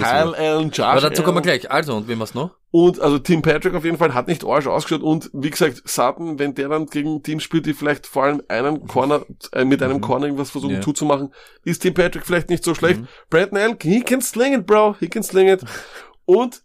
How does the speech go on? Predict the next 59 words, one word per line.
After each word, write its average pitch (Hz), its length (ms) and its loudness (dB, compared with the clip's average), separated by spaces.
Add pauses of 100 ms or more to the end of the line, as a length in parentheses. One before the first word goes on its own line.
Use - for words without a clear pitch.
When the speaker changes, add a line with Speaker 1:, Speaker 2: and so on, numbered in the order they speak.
(120)
Speaker 2:
Deebo 196 280 2
Samuel, 165 520 2
ja, 127 200 4
aber 120 200 -2
wahrscheinlich 131 380 -2
nur 143 180 0
so 147 140 -2
lange, 139 260 2
äh, 131 600 0 (100)
Emmanuel 135 340 2
Sanders 135 360 2
Speaker 1:
Sanders, - 20 -4
Speaker 2:
noch 139 80 4
immer 147 300 4
mit 143 240 0
Speaker 1:
ja. 139 160 4
Speaker 2:
der 123 100 -4
Rippe 156 460 2
Speaker 1:
Stimmt. 135 140 -4
Speaker 2:
Probleme 147 360 0
hat 151 180 2 (380)
und 147 180 2
so 143 120 -4
eine 143 200 4
George 135 320 2
Kittle 147 440 -2
draußen 131 340 2
ist. - 100 -6 (360)
Ansonsten 151 420 2
kann 147 160 2
ich 147 60 0
euch - 260 -8
echt 139 320 -2
wenig 143 400 4
empfehlen, 139 560 2
auch 127 180 2
von 151 160 0
den 143 200 2
Teams, 147 220 -2
die 143 100 0
zurückkommen 165 400 -2
von 160 100 -2
der 156 80 2
Bye 135 140 0
Week. 175 100 6
Speaker 1:
Griffin, 113 320 -2 (160)
der 135 100 0
Titan 160 300 0
von 156 140 -4
den, 147 100 -6
von 143 160 -6
den 135 140 -8
Jets. 110 200 -2
Speaker 2:
Genau, - 220 -8
ja. - 120 -12
Speaker 1:
Ich - 100 -18
sag 113 160 -2
ihn 139 80 0
Speaker 2:
Griffin, 156 280 -2